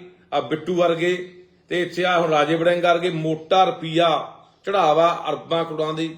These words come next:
ਗਿਣ-, ਜਿਹੜਾ ਗਿਣਤੀ ਚੜ੍ਹਦਾ, ਇਹਨਾਂ ਕੋਲ ਰੁਪਈਆ ਚੜ੍ਹਦਾ ਹੈ, ਉਹਦਾ ਕਰਕੇ ਇਹਨਾਂ ਦਾ ਮੂੰਹ ਕਦੇ ਵੀ ਨਹੀਂ ਖੁੱਲਦਾ। ਇਸੇ ਕਰਕੇ ਰਾਜਾ ਵੜਿੰਗ ਡਾਇੰਗਾਂ ਫੈਕਟਰੀਆਂ ਦੇ ਹੱਕ 'ਚ ਪਾਰਲੀਮੈਂਟ 'ਚ ਬੋਲਦਾ ਹੈ। ਆਸ਼ੂ ਵਰਗਾਂ ਦਾ ਮੂੰਹ ਬੰਦ ਰਹਿੰਦਾ ਕਾਂਗਰਸ ਵੇਲੇ,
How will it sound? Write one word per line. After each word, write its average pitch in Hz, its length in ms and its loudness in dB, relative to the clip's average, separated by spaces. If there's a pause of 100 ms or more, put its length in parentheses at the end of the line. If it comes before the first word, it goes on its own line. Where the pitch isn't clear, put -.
ਗਿਣ-, 143 300 -12
ਜਿਹੜਾ 160 320 -4 (140)
ਗਿਣਤੀ 135 320 -10
ਚੜ੍ਹਦਾ, 156 360 -2
ਇਹਨਾਂ 170 140 -2
ਕੋਲ 165 80 -2
ਰੁਪਈਆ 139 280 -4
ਚੜ੍ਹਦਾ 156 380 0
ਹੈ, 139 220 -4 (200)
ਉਹਦਾ 196 180 2
ਕਰਕੇ 151 380 -2
ਇਹਨਾਂ 160 160 -2
ਦਾ 180 100 0
ਮੂੰਹ 160 200 -6
ਕਦੇ 196 280 2
ਵੀ 196 80 0
ਨਹੀਂ 190 120 -4
ਖੁੱਲਦਾ। 165 580 0 (200)
ਇਸੇ 190 280 4
ਕਰਕੇ 202 300 0
ਰਾਜਾ 175 280 0
ਵੜਿੰਗ 170 280 -2
ਡਾਇੰਗਾਂ 156 460 -4
ਫੈਕਟਰੀਆਂ 151 440 -8
ਦੇ 156 100 -4
ਹੱਕ 143 220 -8
'ਚ 147 200 -4 (840)
ਪਾਰਲੀਮੈਂਟ 156 460 2
'ਚ 156 80 -6
ਬੋਲਦਾ 127 460 0
ਹੈ। - 200 -16 (200)
ਆਸ਼ੂ 156 260 2
ਵਰਗਾਂ 175 280 4
ਦਾ 175 80 4
ਮੂੰਹ 175 180 2
ਬੰਦ 151 220 2
ਰਹਿੰਦਾ 151 240 4
ਕਾਂਗਰਸ 135 360 -4
ਵੇਲੇ, 131 440 0